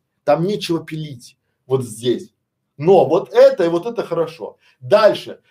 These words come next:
Свои товары и услуги. Трэш. Вот <laughs> я как вижу, нет, оно, конечно, круто, когда у вас там миллион, и когда вы там продаете свои там маечки, футболочки, там кружечки, там, да, круто.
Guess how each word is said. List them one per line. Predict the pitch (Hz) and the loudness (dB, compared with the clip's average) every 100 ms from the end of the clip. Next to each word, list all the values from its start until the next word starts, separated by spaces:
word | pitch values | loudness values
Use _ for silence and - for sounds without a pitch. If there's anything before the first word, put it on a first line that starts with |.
| _ | _
Свои | - 135 160 240 | -18 -2 0 0
товары | 262 180 196 233 190 | -2 0 2 2 0
и | 165 | -4
услуги. | 165 - 139 120 98 - | -6 -8 -12 -12 -12 -14
Трэш. | 151 160 160 123 - - _ _ _ | -8 0 2 2 -2 -18 _ _ _
Вот | 135 143 139 - 185 - - | -10 -10 -10 -10 -12 -12 -20
<laughs> | - - - _ | -20 -20 -20 _
я | 113 - | -2 0
как | 214 196 269 | 0 -4 -6
вижу, | 277 277 240 165 147 120 104 _ _ _ _ | -10 -4 -2 -2 -4 -4 -8 _ _ _ _
нет, | 190 196 202 | -2 -2 0
оно, | 156 285 285 | -2 0 -2
конечно, | 185 185 247 - 226 | -2 -4 -6 -4 -4
круто, | - 165 240 269 185 135 | -4 -6 -6 -6 -8 -6
когда | 131 190 214 | 0 4 4
у | |
вас | 190 175 | 4 0
там | 156 156 | -2 -2
миллион, | 156 175 190 240 311 320 - _ _ - _ | -2 4 6 6 4 -2 -8 _ _ -20 _
и | 120 | -8
когда | 139 226 | 0 2
вы | 240 208 | 0 2
там | 196 | 0
продаете | 175 170 180 247 180 | 0 -2 -2 -4 -8
свои | - 160 165 | -6 -2 0
там | 160 147 | 0 -2
маечки, | 151 196 214 208 185 180 - 139 | -2 -2 2 4 4 2 -8 -10
футболочки, | - 185 151 127 185 202 185 156 - 131 | -4 -4 -4 4 6 6 4 0 -8 -2
там | 143 131 | 0 0
кружечки, | - 147 233 226 165 160 - 131 | -6 -8 -6 -8 -8 -12 -16 -16
там, | 123 120 117 | -10 -10 -6
да, | 165 240 - _ _ | -4 -4 -8 _ _
круто. | - 240 277 - 104 - | -8 -6 -6 -4 -6 -6